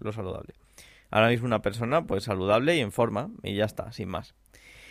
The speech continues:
Bueno, el tema es que esta mujer dijo que los fofisanos, que, que er-, eran un cuerpo, o sea, que eran mejores, que era, que era mucho mejor para, para, que eran más atractivos para una mujer.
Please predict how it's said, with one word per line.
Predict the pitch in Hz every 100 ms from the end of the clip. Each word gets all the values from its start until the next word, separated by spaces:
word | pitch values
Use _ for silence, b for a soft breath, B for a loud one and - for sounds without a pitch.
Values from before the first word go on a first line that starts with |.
| B B
Bueno, | 131 147
el | 139
tema | 175 190
es |
que | -
esta | 180 170
mujer | 151 135 160
dijo | 143 156 170
que | 143
los | 123 117
fofisanos, | 123 110 113 135 147 160 165
que, | - 104 98 95
que | - 110
er-, | 107
eran | 95 113 117
un | 123 110
cuerpo, | 113 113 117 110 107 107 107 104 104 - - - - -
o | 117
sea, | 117 - - _ B B B B -
que | 135
eran | 135 135
mejores, | 127 120 143 151 196
que | - 120
era, | 120 120 117 110 113
que | 127
era | 120 120
mucho | 123 131
mejor | 117 135 143
para, | - 113 107 104 101 98
para, | 107 101 98 98 95 92 87 - -
que | -
eran | 117
más | 117 123
atractivos | 113 113 - 151 202
para | - 107
una | 113 110
mujer. | 113 139 165 214